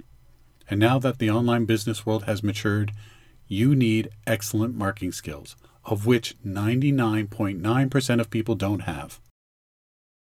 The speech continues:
The only way you and I can succeed is by selling the product that specific people want or need, which means you need to create a product for a specific group or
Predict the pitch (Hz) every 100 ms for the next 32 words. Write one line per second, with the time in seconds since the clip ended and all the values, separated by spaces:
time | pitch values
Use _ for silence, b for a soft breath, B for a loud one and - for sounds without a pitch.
0 | - - 120 139 156 131 123 120 127 -
1 | - 107 131 139 110 104 104 107 104 -
2 | - 104 95 95 95 92 - 98 107 131
3 | 131 - 98 95 92 - 104 - - 90
4 | - - 127 131 131 - 101 104 92 90
5 | 95 - - 107 120 101 - _ _ _
6 | _ _ _ _ - 101 - 139 147 135
7 | - 113 113 147 139 135 - - 117 117
8 | 127 113 - 104 95 101 104 - 90 -
9 | - - 120 147 131 98 95 - - _
10 | 135 165 135 98 104